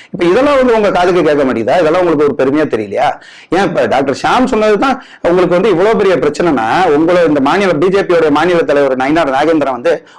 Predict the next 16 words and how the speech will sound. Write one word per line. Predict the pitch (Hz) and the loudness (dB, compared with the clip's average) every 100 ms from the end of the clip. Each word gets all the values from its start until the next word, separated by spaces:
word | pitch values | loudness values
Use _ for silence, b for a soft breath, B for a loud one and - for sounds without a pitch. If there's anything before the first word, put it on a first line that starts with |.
| B | B
ஒரு | 147 | -2
மேடையில | 185 214 202 | 0 2 0
சொல்றாரு, | 160 - 139 113 - b b | 0 -2 -2 -2 -4 b b
"ஒருபட்ட | 127 196 226 208 196 | -2 0 0 -2 -4
சோறுக்கு | 190 208 226 190 | -2 0 0 2
வந்து | 185 180 226 202 170 156 | 0 2 2 2 2 2
நம்ம | 156 160 | 2 2
இளைஞர்கள், | 160 190 190 160 | 2 2 2 0
நம்ம | 147 143 | 0 0
ஜாதி | 139 151 160 | 2 2 2
மறவர் | 143 160 160 | 2 2 2
இளைஞர்கள் | 143 147 143 131 | 2 2 2 0
வந்து, | 123 143 202 B B B | 0 0 -2 B B B
அஹ், | 131 127 | -2 -2
கொலை | 120 139 175 | -2 -2 0
பண்ணுவாங்க, | 156 147 131 | 0 0 0